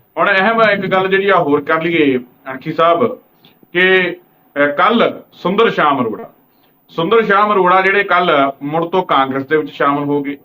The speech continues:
ਕਹਿੰਦੇ ਕਿ ਭਾਈ ਮੇਰੇ ਤੋਂ ਗਲਤੀ ਹੋ ਗਈ ਭਾਜਪਾ ਦੇ ਵਿੱਚ ਜਾ ਕੇ। ਇਹ ਉਹੀ ਸੁੰਦਰ ਸ਼ਾਮ ਅਰੋੜਾ ਜਿਹੜਾ ਸੁੰਦਰ ਸ਼ਾਮ ਅਰੋੜਾ ਵਿਜੀਲੈਂਸ ਦੇ ਇੱਕ ਵੱਡੇ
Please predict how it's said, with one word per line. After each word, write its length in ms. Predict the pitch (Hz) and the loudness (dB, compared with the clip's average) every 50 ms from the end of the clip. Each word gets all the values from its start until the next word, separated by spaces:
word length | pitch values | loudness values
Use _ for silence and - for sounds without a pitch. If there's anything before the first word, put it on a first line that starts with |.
| _ _ | _ _
ਕਹਿੰਦੇ 320 | - 147 160 165 170 170 165 | -12 -8 -4 -2 0 0 0
ਕਿ 120 | 165 156 | -2 -4
ਭਾਈ 460 | 151 - 143 127 131 139 151 139 - - - - - _ _ _ _ _ - | -2 0 0 2 2 4 2 2 0 -2 -6 -18 -20 _ _ _ _ _ -4
ਮੇਰੇ 180 | 139 151 156 151 | -2 -2 0 0
ਤੋਂ 140 | 156 151 - | 0 0 0
ਗਲਤੀ 340 | 135 151 170 180 185 190 180 | 0 -2 -2 -2 -4 -4 -2
ਹੋ 140 | 160 151 | -2 -2
ਗਈ 140 | 139 135 139 | 0 0 0
ਭਾਜਪਾ 420 | - 151 147 135 127 - - 123 123 | 2 2 2 0 0 -2 -4 -2 -2
ਦੇ 100 | 127 131 | -2 -2
ਵਿੱਚ 220 | 127 127 123 - - | -4 -6 -6 -4 -2
ਜਾ 200 | 117 107 110 113 | 0 0 0 0
ਕੇ। 340 | - 139 139 127 113 - - - _ _ _ _ _ _ - | -2 -2 -2 -2 -2 -4 -10 -20 _ _ _ _ _ _ -2
ਇਹ 120 | 160 156 | 0 2
ਉਹੀ 240 | 156 147 151 170 185 | 2 4 4 2 0
ਸੁੰਦਰ 340 | 170 - 165 156 156 165 165 | 0 -4 -4 -2 -2 -2 -2
ਸ਼ਾਮ 280 | 165 165 151 147 151 147 | 0 0 0 0 0 0
ਅਰੋੜਾ 460 | 143 143 135 127 120 113 113 - - _ _ _ _ _ _ _ | 0 0 2 2 2 2 0 -2 -6 _ _ _ _ _ _ _
ਜਿਹੜਾ 300 | 120 151 202 208 220 180 | -4 -2 0 2 0 0
ਸੁੰਦਰ 280 | 156 170 165 160 165 156 | -2 -2 0 0 0 0
ਸ਼ਾਮ 300 | 156 160 151 151 151 147 | 2 2 0 2 2 0
ਅਰੋੜਾ 300 | 139 135 131 139 135 139 | 0 0 2 2 2 2
ਵਿਜੀਲੈਂਸ 480 | 127 135 151 175 190 175 170 160 139 139 | 2 0 -4 -4 -4 -4 -4 -4 -4 -4
ਦੇ 140 | 151 147 151 | -4 -4 -4
ਇੱਕ 160 | 143 139 151 | -6 -8 -6
ਵੱਡੇ 360 | 139 127 123 120 139 143 143 | -2 -2 -2 0 0 -2 0